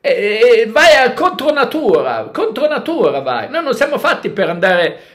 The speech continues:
per stare svegli la notte e, e dormire di giorno. Ma chi l'ha mai visto uno che sta sveglio? Poi uno dice: "Faccio i turni", se fai il coso di notte va bene,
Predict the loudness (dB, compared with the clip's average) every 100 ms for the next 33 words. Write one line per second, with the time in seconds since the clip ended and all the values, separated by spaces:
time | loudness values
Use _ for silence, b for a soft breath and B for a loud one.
0 | B -2 2 4 4 6 6 6 6 6
1 | 6 2 2 2 4 2 2 2 0 2
2 | 2 2 2 2 0 2 4 4 0 -8
3 | -14 -16 b b 4 4 6 6 8 6
4 | 6 6 4 2 4 4 4 0 -2 0
5 | 0 0 2 2 4 4 2 -2 -4 -4
6 | -4 -4 -10 -2 2 2 2 -12 -16 b
7 | b b b -8 -2 4 4 6 6 6
8 | 2 2 2 2 0 0 -2 -2 -2 -2
9 | 0 4 4 4 -4 -14